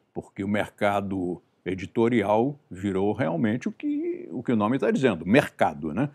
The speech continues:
Virou uma, uma indústria de vender papel impresso, ou que não seja em papel,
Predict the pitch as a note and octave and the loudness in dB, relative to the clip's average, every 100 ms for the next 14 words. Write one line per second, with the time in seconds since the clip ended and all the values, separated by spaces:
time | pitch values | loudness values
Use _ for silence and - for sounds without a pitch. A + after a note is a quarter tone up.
0 | - - - _ F2+ E2+ G2+ F#2+ G#2 A#2 | -12 -20 -20 _ -12 -4 0 4 2 2
1 | - _ _ _ - F#2 F#2 G#2+ A#2 B2+ | -6 _ _ _ -8 -6 -4 -4 -2 -4
2 | - - - - G2 B2 G2+ G#2+ A#2 - | -8 -16 -20 -12 -6 -4 -2 -2 -2 -4
3 | - F#3 G#3+ - F#2+ F#2+ F2 D3+ C#3 B2 | -2 0 0 -4 -10 -6 0 2 4 4
4 | A2+ - E3 - A#2 A2+ C3 D3 A2 G#2+ | 4 0 -4 0 2 4 2 -2 -2 0
5 | A#2 - - D3 - F#2+ - F2+ F2 - | 0 -4 -10 -8 -8 -8 -8 -10 -10 -6
6 | F2+ F2 F2+ D#2+ - G2+ F#2 | -6 -6 -6 -8 -6 -6 -6